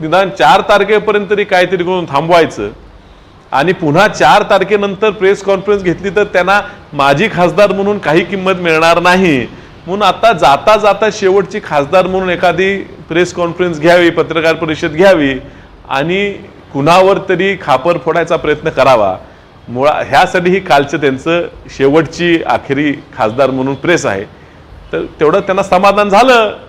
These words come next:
बोलू दे. पण त्या प्रेसमध्ये सुद्धा, त्या पत्रकार परिषदेत त्यांच्या मनात असलेला राग दिसून आला निष्कारण. डॉक्टर विश्वित कदमांवर त्यांनी जे बोललेत, त्यातनं पुढे काहीतरी कुणाला तरी टार्गेट करण्याचा प्रयत्न असेल. पण मी तुम्हाला सांगतो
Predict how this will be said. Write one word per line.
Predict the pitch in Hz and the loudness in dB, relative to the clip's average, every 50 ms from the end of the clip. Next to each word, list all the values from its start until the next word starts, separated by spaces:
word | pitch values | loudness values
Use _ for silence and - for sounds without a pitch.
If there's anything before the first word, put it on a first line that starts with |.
| - - _ _ - | -20 -20 _ _ -6
बोलू | 185 208 240 247 233 | -4 -4 -2 -2 2
दे. | 202 202 202 202 | 2 2 2 2
पण | 202 214 190 | -2 -8 -6
त्या | 175 - 220 233 226 - - - - - - - | -2 0 2 2 2 0 -4 -18 -20 -20 -18 -6
प्रेसमध्ये | - 180 202 202 202 - 202 196 196 185 190 | -2 -2 -2 -2 -2 -4 -4 -4 0 -2 -2
सुद्धा, | 185 190 175 185 185 | -2 -2 -2 -2 -2
त्या | 185 185 185 175 | 0 0 0 0
पत्रकार | 180 175 151 170 170 180 180 | 0 -2 -2 0 0 0 0
परिषदेत | 175 180 160 170 165 160 185 185 | 0 -2 -4 -4 -2 -2 -2 -2
त्यांच्या | 165 156 143 143 - - 190 196 | -2 -2 -2 -2 0 0 0 0
मनात | 160 143 143 170 185 | 0 0 0 2 2
असलेला | 165 151 147 151 160 151 143 | 2 0 0 0 -2 -2 0
राग | 127 127 156 202 | 2 4 2 2
दिसून | 180 165 160 156 - 170 | 2 0 -4 -4 -4 -2
आला | 143 120 110 117 127 - - - - - - - - - - - - - - | -2 -2 -2 -4 -8 -10 -16 -20 -20 -20 -20 -20 -20 -20 -20 -20 -18 -8 -2
निष्कारण. | 160 214 185 - - - 196 175 156 127 104 92 - - - - - - _ _ _ _ - | -2 0 -2 -2 2 2 4 4 4 2 0 -2 -8 -14 -20 -20 -20 -20 _ _ _ _ 0
डॉक्टर | 139 143 139 139 - 196 | 0 0 0 2 0 0
विश्वित | 190 175 165 156 - - 190 196 - - - | 2 2 0 -2 -4 -6 -6 -8 -8 -4 0
कदमांवर | 180 143 143 143 147 165 185 190 180 170 151 - - - 131 151 170 190 190 | 0 0 0 2 0 2 2 2 -2 -4 -8 -12 -16 -10 -2 0 0 0 -2
त्यांनी | 175 - 156 151 160 170 | -4 -6 -6 -4 -4 -4
जे | 160 185 | -4 -6
बोललेत, | 143 127 127 123 139 160 175 160 127 - - - - - - - - | -2 0 0 2 4 4 2 2 2 0 -4 -16 -20 -20 -20 -16 -6
त्यातनं | - 131 135 156 180 190 | -6 -6 -4 -4 -6 -6
पुढे | - - - 143 185 | -4 -2 -2 0 0
काहीतरी | 175 - 170 147 156 - 175 165 | 0 2 2 0 2 2 -2 -4
कुणाला | 170 175 160 160 160 165 156 | -4 -4 -2 -2 -2 -2 -2
तरी | 180 170 | -4 0
टार्गेट | 160 - 127 135 143 160 156 | 2 2 2 2 0 -2 -2
करण्याचा | 151 - 151 147 170 160 - 147 | -2 -2 -2 -2 -2 -6 -4 0
प्रयत्न | 147 160 151 160 170 160 165 - - | -2 -2 -2 0 -2 -4 -4 -2 -4
असेल. | - - - 196 196 160 - - - - - - - - - - | -4 -4 0 2 4 4 4 2 -2 -8 -18 -20 -20 -20 -12 -10
पण | - 151 | -6 -4
मी | 175 202 | -4 -2
तुम्हाला | 196 208 185 175 165 165 156 | -2 0 0 2 0 0 0
सांगतो | - 127 110 110 104 - 170 190 | -2 -4 -4 -4 -8 -12 -12 -14